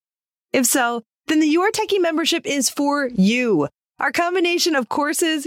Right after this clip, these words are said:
coaching, and community come with the mentor support you need to keep moving forward in your tech career.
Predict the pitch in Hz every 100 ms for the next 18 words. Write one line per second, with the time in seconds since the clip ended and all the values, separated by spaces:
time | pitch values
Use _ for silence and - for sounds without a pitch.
0 | 277 277 254 277 254 226 262 226 226 202
1 | 208 - _ - 330 359 349 349 339 415
2 | 440 453 - 349 370 349 254 339 349 330
3 | 233 285 220 - - 339 381 330 320 294
4 | 277 262 233 226 220 214 208 247 233 190
5 | - 185 165 -